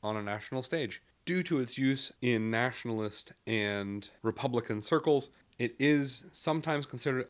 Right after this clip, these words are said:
somewhat controversial, especially in, say, Northern Ireland. And so that's where you see the Four Provinces flag being flown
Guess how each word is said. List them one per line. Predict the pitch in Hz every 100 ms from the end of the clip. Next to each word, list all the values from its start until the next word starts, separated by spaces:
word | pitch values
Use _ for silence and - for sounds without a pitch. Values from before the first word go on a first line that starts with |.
| -
somewhat | - - 156 156 147 139 143 - - _
controversial, | - 151 135 117 120 123 - 143 147 - _ -
especially | 110 - 113 - 104
in, | 104 110 101 104
say, | 95 - 95 95 -
Northern | 110 107 101 98
Ireland. | 110 131 110 107 135 _ -
And | - 113
so | - 117
that's | 113 110
where | 110 104
you | 101
see | 98 - 101 95 95 92 -
the | 101 104 98 92 92 -
Four | 135 117
Provinces | 104 - 147 131 120 - 95
flag | - 104 92 90 87 -
being | 101 95
flown | 90 104 92 90 87